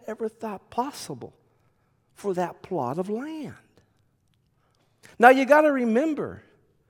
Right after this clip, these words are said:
when you do the work for the Lord and your objective is to bless the church, the Lord's gonna bless you. Believe it? He was blessing Ananias as well.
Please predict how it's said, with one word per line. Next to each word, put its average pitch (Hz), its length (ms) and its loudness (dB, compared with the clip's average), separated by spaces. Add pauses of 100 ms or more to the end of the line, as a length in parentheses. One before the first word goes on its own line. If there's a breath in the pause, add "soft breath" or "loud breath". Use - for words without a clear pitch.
(380 soft breath)
when 240 160 2
you 240 80 2
do 262 360 0
the 262 140 -2
work 233 440 2
for 202 180 -4
the 190 120 -2
Lord 175 640 -2 (920 loud breath)
and 185 200 -2
your 190 120 0
objective 185 640 -2
is 185 280 -2
to 170 100 -10
bless 190 440 -2
the 143 140 -8
church, - 760 -10 (640 soft breath)
the 131 80 -6
Lord's 170 440 -4
gonna 135 240 -8
bless 117 320 -10 (140)
you. 110 140 -14 (1080)
Believe 147 280 -4
it? 254 120 -10 (2250 soft breath)
He 165 160 -2
was 160 140 -2
blessing 147 460 -6
Ananias 135 800 -8
as 117 160 -10
well. 127 400 -14